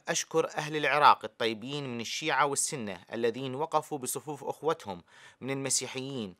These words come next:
ويستنكرون فتاوي شيوخهم ويطلبون بمحاسبتهم. السيد علاء الموسوي رئيس ديوان الوقف الشيعي يعطي تعاليم وشرح الجهاد وهو القتال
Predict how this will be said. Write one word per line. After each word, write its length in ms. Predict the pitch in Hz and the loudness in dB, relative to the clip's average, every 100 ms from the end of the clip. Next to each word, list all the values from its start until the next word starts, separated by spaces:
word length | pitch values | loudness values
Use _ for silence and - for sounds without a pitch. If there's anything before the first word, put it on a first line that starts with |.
| _ _ _ | _ _ _
ويستنكرون 1040 | - 131 131 - 143 139 147 160 170 165 151 _ _ | 0 2 2 0 -4 -2 -2 0 0 -2 -8 _ _
فتاوي 560 | - 131 156 156 156 151 | -4 0 6 8 6 4
شيوخهم 720 | - 147 156 147 120 107 95 | -2 0 0 0 -2 -4 -6
ويطلبون 540 | 120 131 135 127 151 | -4 -2 -2 0 -2
بمحاسبتهم. 920 | 131 123 110 117 107 127 143 107 92 82 _ _ - - | 0 0 2 0 -2 -2 -2 -4 -12 -14 _ _ -20 -8
السيد 380 | 131 - 226 220 | -4 2 2 4
علاء 300 | - 165 175 | 4 4 4
الموسوي 500 | 151 156 - 165 151 | 2 -2 2 2 4
رئيس 320 | 131 151 156 | 2 0 -6
ديوان 440 | 123 127 123 143 147 | -6 -6 0 0 0
الوقف 320 | 123 151 - | -2 -4 -4
الشيعي 540 | 139 - 127 101 101 _ _ | -4 -2 -2 -2 -8 _ _
يعطي 340 | 165 190 202 | 0 0 2
تعاليم 580 | 180 135 143 139 165 156 | 4 8 8 6 0 -2
وشرح 540 | 135 - - 160 - 131 | -2 2 4 4 2 -6
الجهاد 680 | 123 123 139 151 175 165 - _ - | -6 -4 0 4 4 4 -4 _ -4
وهو 480 | 139 151 147 147 - | 0 2 4 4 4
القتال 640 | 139 - 135 - 139 107 | -2 -4 -6 4 6 4